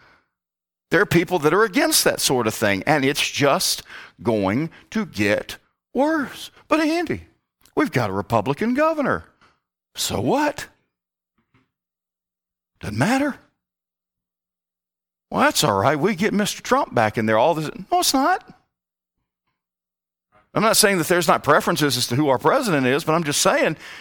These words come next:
it's not gonna change human nature. And it's gonna get worse, and we need to be aware. Parents, for the sake of your kids,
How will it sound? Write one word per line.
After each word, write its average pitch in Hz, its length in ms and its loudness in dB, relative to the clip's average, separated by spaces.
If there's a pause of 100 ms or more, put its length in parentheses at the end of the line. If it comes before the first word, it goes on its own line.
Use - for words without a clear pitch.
(140)
it's - 220 -2
not 170 180 0
gonna 190 160 0
change 185 720 -2 (180)
human 226 520 -2 (260)
nature. - 580 -2 (880)
And 190 140 2
it's - 140 -2
gonna 233 240 2
get 180 200 -2
worse, 180 440 2
and 170 220 0
we 240 200 0
need 220 300 -2
to 220 100 -2
be 185 400 0 (400)
aware. 196 640 0
Parents, 208 440 2
for 214 60 -2
the 175 80 2
sake 226 280 2
of 208 120 -2
your 196 120 0
kids, 302 460 -2